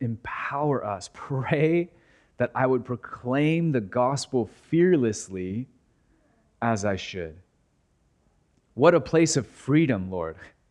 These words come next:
to stand united in you, filled with your Spirit, ready to proclaim the gospel fearlessly. Paul was chasing after that. He wanted more and more of that. He needed you to empower him in that. How much more do we?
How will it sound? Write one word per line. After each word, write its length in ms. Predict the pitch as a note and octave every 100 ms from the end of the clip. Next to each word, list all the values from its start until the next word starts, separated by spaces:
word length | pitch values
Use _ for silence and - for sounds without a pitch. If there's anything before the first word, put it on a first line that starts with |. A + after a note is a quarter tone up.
| _ _ _ _ _ _ -
to 100 | B2
stand 460 | - C#3+ D3 C#3+
united 640 | B2+ B2 A#2+ B2+ C3+ C#3 B2+
in 100 | B2+
you, 160 | B2+
filled 320 | A#2 - C3+
with 160 | C#3 -
your 80 | A2+
Spirit, 540 | - - B2+ A#2+ -
ready 240 | A2+ A#2 B2
to 160 | C3+
proclaim 640 | - A2 - A#2+ A#2+ B2 B2
the 80 | G#2+
gospel 580 | G#2 G#2+ - - G2+ -
fearlessly. 880 | - _ A2+ A#2 A2 F#2 - E2+ D#2 _ _ _ _ _ _ _ -
Paul 400 | D3 D3+ D#3 C3
was 160 | A#2+
chasing 380 | - B2+ A#2 G#2
after 320 | G2+ G2+ G2
that. 220 | F2 E2+ E2+
He 140 | A#2
wanted 640 | A2+ A2+ B2 C#3 C3+ A#2+
more 280 | G#2 A2 B2
and 120 | A2
more 200 | G#2 A2
of 80 | G#2
that. 220 | F#2 F2
He 180 | - A2+
needed 580 | B2 C3 C#3 D3 C3 G#2+
you 160 | A#2+ A2+
to 200 | A#2+ G#2
empower 360 | F#2+ A#2+ A2+
him 160 | G2+ G2
in 200 | G#2+ G2+
that. 260 | F2 E2 - _ _
How 180 | - B2+
much 260 | B2+ A#2 A2+
more 220 | A2 G#2
do 160 | F#2+ E2+
we? 240 | E2+